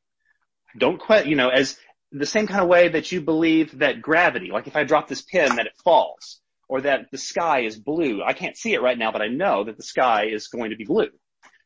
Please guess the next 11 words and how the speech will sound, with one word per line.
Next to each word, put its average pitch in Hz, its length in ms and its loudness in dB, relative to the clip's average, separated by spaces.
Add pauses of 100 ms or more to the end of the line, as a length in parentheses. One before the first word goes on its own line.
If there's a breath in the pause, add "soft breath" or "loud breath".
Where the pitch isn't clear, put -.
(140)
Like, 131 220 0 (120)
if 143 140 -12
you 208 80 -2
can 185 180 -2
believe 170 340 4
it 190 140 -2
axiomatically, 151 1120 -2
that 117 240 2 (300)
without 151 320 4
a 151 60 4
doubt 127 540 0